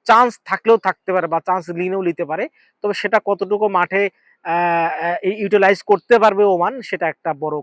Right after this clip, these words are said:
কোশ্চেন মার্ক থাকবে। তবে আমি এক্সাইটেড হচ্ছে ওমানের একটা প্লেয়ার আছে, তার নাম আমি সঠিক বলতে পারবো না, তবে তিনি একেবারে হুবহু পাকিস্তানের যে গতি তারকা, আহ, ছিলেন একসময় শোয়েব আক্তার, শোয়েব আক্তারের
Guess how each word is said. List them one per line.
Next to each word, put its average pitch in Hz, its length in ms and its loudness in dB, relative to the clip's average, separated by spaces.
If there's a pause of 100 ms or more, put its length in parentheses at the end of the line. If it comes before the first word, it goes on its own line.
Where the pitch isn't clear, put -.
কোশ্চেন 160 400 -8
মার্ক 156 360 -2
থাকবে। 202 300 -2 (380)
তবে 220 120 2 (180)
আমি 254 280 4
এক্সাইটেড 240 500 0
হচ্ছে 233 280 -6
ওমানের 226 380 4
একটা 190 220 0
প্লেয়ার 165 340 -4
আছে, 190 340 -4 (460)
তার 202 100 2
নাম 190 300 2
আমি 226 180 0
সঠিক 190 260 -4
বলতে 165 260 -4
পারবো 175 260 -2
না, 190 80 -6
তবে 185 220 -4
তিনি 202 320 -6
একেবারে 196 440 -2
হুবহু 196 440 0 (460)
পাকিস্তানের 214 640 0
যে 196 180 4
গতি 175 260 -2
তারকা, 165 440 -2 (640)
আহ, 180 760 4
ছিলেন 190 260 2
একসময় 175 500 -4
শোয়েব 208 280 4
আক্তার, 180 420 0
শোয়েব 208 260 2
আক্তারের 190 420 -2